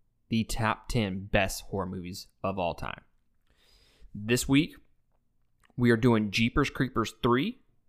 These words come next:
as requested by Carmen Edmonds, who is one of our Patreon supporters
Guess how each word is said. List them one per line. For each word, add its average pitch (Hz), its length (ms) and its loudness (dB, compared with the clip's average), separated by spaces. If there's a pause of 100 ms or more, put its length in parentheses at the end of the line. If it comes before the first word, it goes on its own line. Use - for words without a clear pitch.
(460)
as 113 260 4
requested 123 460 0
by 98 160 2
Carmen 104 320 2
Edmonds, 131 380 -2
who 113 340 0
is 104 260 0
one 101 240 0
of 101 120 0
our 90 200 2
Patreon 98 420 -2
supporters 107 580 -2